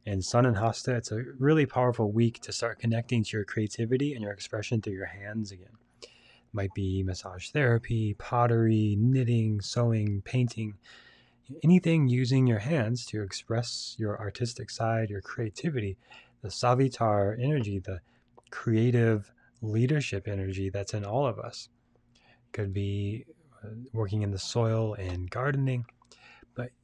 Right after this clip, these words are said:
using your hands to express your creativity this week is really favorable. And you might already feel that.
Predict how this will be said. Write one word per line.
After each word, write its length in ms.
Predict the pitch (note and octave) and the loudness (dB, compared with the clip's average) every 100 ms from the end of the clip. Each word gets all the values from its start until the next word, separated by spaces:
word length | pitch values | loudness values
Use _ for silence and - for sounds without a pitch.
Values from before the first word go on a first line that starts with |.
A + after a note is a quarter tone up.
| _ | _
using 440 | - F3+ F3 E3+ D#3 | 0 2 2 2 4
your 160 | C#3 | 4
hands 540 | A#2+ C3 A#2+ G#2+ C3 - | 2 0 -2 -2 -2 -4
to 120 | - | -8
express 560 | - - - A#2 - - | -8 -10 -8 -8 -6 -4
your 120 | G#2+ | -4
creativity 640 | - G#2 - A2+ A#2+ B2+ | -2 -4 -2 0 2 2
this 200 | B2 B2 | 2 0
week 220 | C#3 C#3+ | 0 0
is 160 | A2 G2 | -2 -6
really 300 | G2+ C#3+ C#3+ | 0 0 0
favorable. 520 | - A2+ B2 B2+ E3+ - _ _ _ _ | -2 -2 0 0 -2 -6 _ _ _ _
And 340 | A2+ A2 A2 A2 | -2 0 0 0
you 140 | A#2 | 2
might 160 | A2+ G#2 | 2 2
already 240 | G#2 G#2 | 2 2
feel 240 | F#2+ A#2+ A2+ | 2 2 4
that. 220 | C#3 | 2